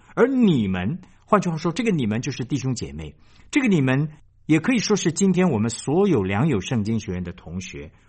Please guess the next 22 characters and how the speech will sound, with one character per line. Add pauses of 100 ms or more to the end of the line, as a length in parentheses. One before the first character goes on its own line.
我
们
是
什
么
呢？ (380)
我
们
是 (240)
神
所
耕
种
的
田
地，
所
建
造
的
房
屋。